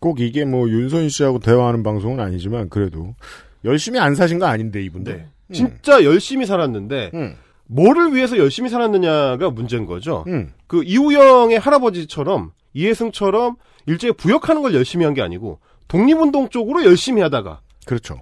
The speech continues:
Speaker 2: 그렇게 해서 얻은 장애와 그에 따른 가난이 결국은 윤서인 입장에서는 죄라는 얘기가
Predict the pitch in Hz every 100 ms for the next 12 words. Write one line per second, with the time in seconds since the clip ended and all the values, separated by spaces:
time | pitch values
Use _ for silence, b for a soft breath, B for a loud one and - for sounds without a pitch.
0 | - 262 - 302 285 240 151 160 196 -
1 | 139 185 131 82 _ - 127 87 101 -
2 | - 196 202 208 202 196 180 - 147 185
3 | 180 226 247 _ _ _ - 175 208 226
4 | 214 240 208 - _ - 127 160 262 262
5 | 233 151 170 156 143 175 160 - 123 165
6 | 160 117 120 147 95 92 95 123 107